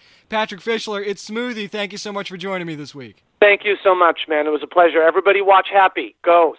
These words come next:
Speaker 2: See Happy.
Speaker 1: Guys, I'll be honest. I cannot wait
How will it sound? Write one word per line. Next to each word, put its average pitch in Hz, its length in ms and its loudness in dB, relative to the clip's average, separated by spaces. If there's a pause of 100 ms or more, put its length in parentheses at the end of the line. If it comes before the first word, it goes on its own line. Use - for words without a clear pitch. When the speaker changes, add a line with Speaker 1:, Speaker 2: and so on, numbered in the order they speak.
Speaker 2:
See 196 140 -2
Happy. 180 460 2 (100)
Speaker 1:
Guys, 190 240 -6
I'll 208 80 -6
be 190 100 -10
honest. 175 300 -8 (100)
I 233 140 -4
cannot 277 460 -8
wait 156 500 -10